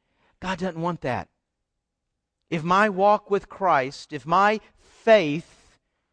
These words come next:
is defined by observing some rit-, rit-, rituals, observing some traditions,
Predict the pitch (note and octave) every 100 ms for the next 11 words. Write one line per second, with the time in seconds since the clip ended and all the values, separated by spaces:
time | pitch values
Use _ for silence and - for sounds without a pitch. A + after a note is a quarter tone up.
0 | _ A3+ G#3 D3 F3 - - G#3 G3 D3+
1 | D3 D#3+ C#3 E3 D#3+ D#3 - - F3+ C#3
2 | E3+ G#3 G#3 G#3 - G#3 G#3 G3 E3+ F#3
3 | - F#3 G3+ - C#3+ C#3+ D#3 E3 C#3+ F3+
4 | G3+ G3+ F#3 G3 F3+ F#3 G3+ G#3 F3+ D#3+
5 | D3